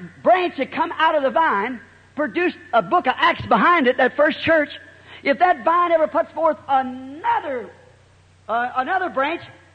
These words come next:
it'll write another book of Acts behind it. For the very life that's in the vine brings forth into the branch.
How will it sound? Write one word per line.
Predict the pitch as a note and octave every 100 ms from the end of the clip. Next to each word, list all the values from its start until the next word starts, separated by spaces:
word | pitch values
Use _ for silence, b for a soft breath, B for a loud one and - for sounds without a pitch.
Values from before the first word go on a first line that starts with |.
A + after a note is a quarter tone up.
| - -
it'll | G3+ A3
write | B3 C4
another | C4 E4+ C4
book | A3+
of | G3+
Acts | F#3+ E3+
behind | E3 E3 D3 C3
it. | - - - - - - - _ - -
For | F4 D#4+
the | C#4+
very | E4 E4 C#4
life | C#4 G4 F#4+ B3+ C4
that's | - -
in | F4+ D#4+
the | C#4 A3 D#3 - - _
vine | C#4+ F#4+ F#4 E4+ D4+
brings | C#4+ D#4 C#4 -
forth | F4 F#4 -
into | E4 D4+
the | E4+ F4+
branch. | A#4 A#4 C4+